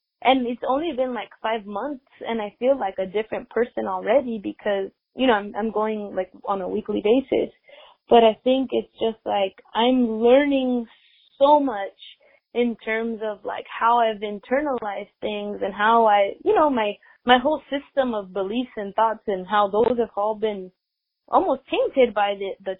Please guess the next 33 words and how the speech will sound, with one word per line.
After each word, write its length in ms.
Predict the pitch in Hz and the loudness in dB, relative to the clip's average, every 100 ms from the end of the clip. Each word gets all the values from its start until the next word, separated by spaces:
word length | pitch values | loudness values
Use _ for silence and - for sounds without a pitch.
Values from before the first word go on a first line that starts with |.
| - | -4
trauma, 420 | 320 302 196 175 | -2 -2 -6 -4
right? 340 | 180 214 254 - | -2 -2 -2 -6
And, 180 | 208 208 | -10 -8
like, 180 | 190 - | -8 -6
undoing 680 | 233 240 190 233 269 247 214 | -2 -2 0 -2 -2 -4 -4
that 220 | 185 190 | -2 -2
and 120 | 190 196 | -4 -6
unlearning. 640 | 220 208 208 233 202 190 - | -6 -4 -4 -4 -6 -12 -2
So, 220 | 202 185 - - - - | 2 2 0 -20 -18 -2
um, 380 | 202 196 185 185 - - | 2 2 0 -6 -10 2
yeah, 160 | 233 294 | 6 8
I 240 | 254 226 | 8 8
definitely, 800 | 208 240 302 294 269 240 214 208 | 6 2 2 2 2 2 0 -2
I, 360 | - - - 196 | -4 -6 -4 -2
I, 60 | 202 - 202 | -2 0 0
I 20 | 208 | 0
agree. 280 | 185 240 302 | 2 4 4
It 160 | 262 - | 4 4
doesn't 320 | 285 311 247 | 2 2 -4
have 200 | 220 - | -6 -6
to 80 | 208 | -8
be 240 | 202 202 185 | -8 -8 0
bad, 300 | 185 185 196 | 2 2 0
but 140 | 196 | 0
I 100 | 202 - | -2 0
think 180 | 254 247 - | -2 -2 -4
sometimes 460 | 233 240 233 226 | -6 -6 -4 -6
we 180 | 208 226 | -2 -2
inter-, 360 | 214 - 233 233 _ _ - | -2 -2 -2 -2 _ _ 0
I 60 | 233 | 2
think 220 | 302 262 | 2 0
sometimes 520 | - 247 262 269 233 208 | 2 0 0 -2 -2 -2
we 400 | 226 233 226 | -4 -2 -4